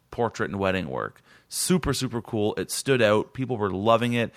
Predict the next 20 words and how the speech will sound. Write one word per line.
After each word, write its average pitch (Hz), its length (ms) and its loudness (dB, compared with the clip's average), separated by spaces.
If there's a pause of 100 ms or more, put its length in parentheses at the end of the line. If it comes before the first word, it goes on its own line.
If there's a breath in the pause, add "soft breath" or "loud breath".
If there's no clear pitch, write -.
(500 loud breath)
Consumers 143 540 0
were 110 80 -8
saying, 113 180 -4
like, 104 100 -4
"I 113 80 -4
don't 147 100 -4
know 110 100 0
what 117 240 2
that 107 160 0
is, 175 180 2
but 123 80 -10
what's 127 160 -4
that 104 160 -2
look? 151 240 0
It's - 120 -10
so 95 100 -6
different. 127 400 -6
I - 20 -2
love 135 240 2
it." 143 140 -2